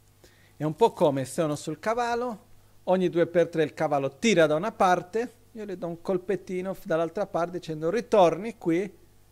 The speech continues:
senza forzare troppo, perché se comincio a entrare nella lotta, poi dopo la mia attenzione si perde tutta lì. Ok? Quindi non lo lascio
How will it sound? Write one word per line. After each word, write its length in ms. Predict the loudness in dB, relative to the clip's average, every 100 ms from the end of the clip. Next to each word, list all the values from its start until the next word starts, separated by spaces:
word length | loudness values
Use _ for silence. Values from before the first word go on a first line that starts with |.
| _ _
senza 720 | -18 -6 -2 -2 -2 0 0
forzare 760 | 0 -2 -2 -2 -2 -2 -2 -2
troppo, 340 | 0 0 -2
perché 240 | -10 -8
se 140 | -8 -8
comincio 320 | -6 -6 -8
a 20 |
entrare 380 | -4 0 0 0
nella 200 | -4 -4
lotta, 420 | 0 0 0 -4
poi 160 | -2 -2
dopo 260 | -2 -2
la 100 | -4
mia 160 | -2 -4
attenzione 500 | -6 -8 -6 -6 -6
si 140 | -8
perde 320 | -10 -8 -8 -10
tutta 300 | -12 -10 -10
lì. 200 | -12 -16 _ _ _ _ _ _ _ _ _
Ok? 220 | -10 -6
Quindi 280 | -4 -2 -2
non 360 | 0 0 2
lo 120 | 2
lascio 760 | 2 0 -2 -8 -12 -8 -8